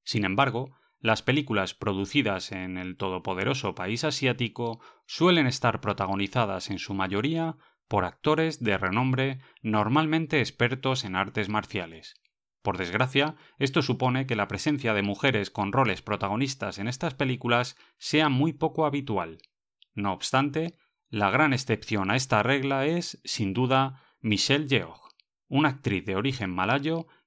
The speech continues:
que alcanzó la fama gracias a películas como Tigre y Dragón o El Mañana Nunca Muere y que hoy en día sigue disfrutando de un gran reconocimiento en Occidente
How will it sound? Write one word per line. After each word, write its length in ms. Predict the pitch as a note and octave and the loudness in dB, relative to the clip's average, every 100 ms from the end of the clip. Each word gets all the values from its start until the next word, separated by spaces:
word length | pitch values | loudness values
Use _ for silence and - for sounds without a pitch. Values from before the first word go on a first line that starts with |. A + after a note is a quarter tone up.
| - | 0
que 80 | |
alcanzó 400 | A#2+ G#2 A2+ - | 2 4 0 2
la 120 | D#3+ C3+ | 0 2
fama 300 | D#3+ D#3+ D3 | 2 2 2
gracias 400 | C3 C#3+ D3+ B2+ | 0 0 -2 -2
a 80 | |
películas 500 | - A2 A#2+ B2+ C3 | -2 -4 -4 -2 -2
como 300 | C3 G2 F2+ | -2 -6 -6
Tigre 340 | - C3 G#2 G2 | -2 0 0 0
y 100 | B2 | 0
Dragón 500 | D3+ B2 B2 B2 C3 - _ | 0 0 -2 -2 -6 -14 _
o 180 | - A2 | 0 2
El 80 | G#2+ | 2
Mañana 400 | G2+ G#2+ D3+ C3 | 2 2 2 2
Nunca 300 | C3 E3 G#2+ | 0 0 0
Muere 480 | G#2 A2+ A#2+ A#2+ C3 _ - | 0 -2 -2 -4 -10 _ -2
y 160 | B2 | 0
que 140 | A2 B2+ | 4 4
hoy 180 | E3 D#3 | 6 4
en 160 | A#2+ | 2
día 300 | B2 C3+ C#3 | 2 2 0
sigue 320 | C3+ - D#3+ A#2+ | -2 0 2 2
disfrutando 680 | A2 A2 G#2+ C3+ A#2+ G2+ | 0 -2 -2 0 0 0
de 80 | G2+ | 0
un 160 | C3 A#2 | 0 -2
gran 220 | F#2+ F#2 | -2 -4
reconocimiento 840 | C#3 C#3 C#3+ C#3 A#2+ A2+ G#2+ A2 | -4 -2 -2 -2 0 0 -2 -2
en 100 | G#2 | -2
Occidente 800 | C3 C3 A#2+ A#2 D3 C#3 D#3 D#3 | -2 -4 -4 -2 -2 -2 -2 -4